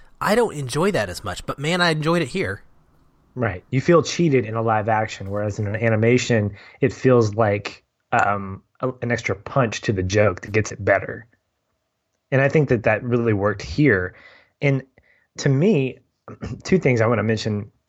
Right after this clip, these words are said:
Speaker 2: regarding the animation. I think what makes this animation, I'm not gonna call it superior, but very much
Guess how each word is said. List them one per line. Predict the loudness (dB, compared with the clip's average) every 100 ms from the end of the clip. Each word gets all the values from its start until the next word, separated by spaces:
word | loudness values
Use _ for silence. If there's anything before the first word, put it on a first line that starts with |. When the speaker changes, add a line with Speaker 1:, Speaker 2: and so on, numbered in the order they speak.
| _ _ _ _ _ -2
Speaker 2:
regarding | 2 4 4
the | 2
animation. | 0 0 -2 -2
I | -4
think | 0 2
what | 4 2 0 _
makes | -6 -4 -4
this | -8
animation, | -4 -4 -2 -4 -4 -6 -10 _ _ -2
I'm | 0
not | 2
gonna | 2
call | 2
it | 0
superior, | -2 0 2 4
but | 0 -2
very | 0 4 4
much | 4 0 -2 -10